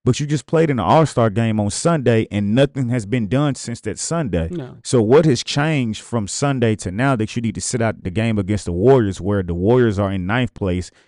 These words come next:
Speaker 1: you're in tenth place, I believe it is.
Speaker 2: Yeah.
Speaker 1: So that's a big game
Speaker 2: Yeah, hell
Speaker 1: because
Speaker 2: yeah.
Speaker 1: you're, you're fighting for your playoff hopes.
Speaker 2: Yeah, yeah.
Speaker 1: So I don't think they're necessarily playing that way to keep them happy for the future. I just think they're just struggling.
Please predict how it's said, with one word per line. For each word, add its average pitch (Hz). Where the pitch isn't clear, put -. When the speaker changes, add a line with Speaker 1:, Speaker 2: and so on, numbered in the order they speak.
Speaker 1:
you're 117
in 95
tenth -
place, 95
I 87
believe 90
it 85
is. 92
Speaker 2:
Yeah. 147
Speaker 1:
So 127
that's 156
a 156
big 139
game 123
Speaker 2:
Yeah, 196
hell 151
Speaker 1:
because 151
Speaker 2:
yeah. 143
Speaker 1:
you're, 113
you're 139
fighting 156
for 147
your 117
playoff 156
hopes. -
Speaker 2:
Yeah, 127
yeah. 175
Speaker 1:
So 127
I -
don't 175
think 147
they're 135
necessarily 120
playing 175
that 117
way 123
to 107
keep 127
them 101
happy 117
for 101
the 92
future. 110
I 95
just 120
think 117
they're 113
just 107
struggling. 110